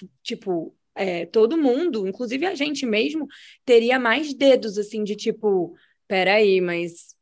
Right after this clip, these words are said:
a política não tá triste", sabe? Então, só que então eu fico muito feliz que a gente teve essa ideia antes, porque a gente conseguiu ir tão longe que a gente foi,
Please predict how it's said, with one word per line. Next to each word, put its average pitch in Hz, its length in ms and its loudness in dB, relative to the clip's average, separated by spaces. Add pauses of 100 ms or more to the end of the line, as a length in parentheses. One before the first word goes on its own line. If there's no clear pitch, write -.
a 180 80 -6
política 190 580 -4 (360)
não 208 300 -4 (460)
tá 214 140 0
triste", 220 580 -2
sabe? 170 480 -4 (580)
Então, 254 340 -2
só 254 140 -6
que 254 100 -12
então 262 160 -2 (200)
eu 220 120 0
fico 277 180 -6
muito 269 200 -4
feliz 277 260 0
que 269 80 -6
a 233 40 -2
gente 233 320 -8
teve 226 220 0
essa 226 140 -10
ideia 190 300 2
antes, 226 760 -4 (320)
porque 214 160 -2
a 226 40 8
gente 233 280 -4
conseguiu 226 520 -4
ir 190 200 -2
tão 226 260 -4
longe 269 360 -2
que 262 120 -6
a 233 40 -2
gente 220 220 -8
foi, 196 440 -4